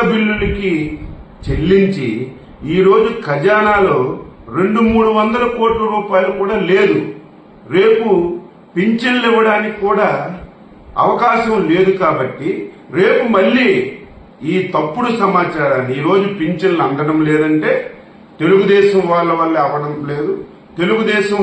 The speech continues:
వాళ్ళ వల్ల అందడం లేదని చెప్పి ఒక తప్పుడు సమాచారం ఇవ్వాలని ఒక దుర్మార్గమైనటువంటి ఆలోచనతో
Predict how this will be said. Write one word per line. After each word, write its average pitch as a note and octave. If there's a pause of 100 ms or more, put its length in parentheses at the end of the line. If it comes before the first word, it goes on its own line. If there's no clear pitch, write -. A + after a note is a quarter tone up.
వాళ్ళ F3+
వల్ల E3+ (100)
అందడం D#3 (100)
లేదని C#3+
చెప్పి C3
ఒక B2+ (120)
తప్పుడు G3 (100)
సమాచారం C3+
ఇవ్వాలని A#2 (440)
ఒక B2+ (180)
దుర్మార్గమైనటువంటి E3+ (120)
ఆలోచనతో C3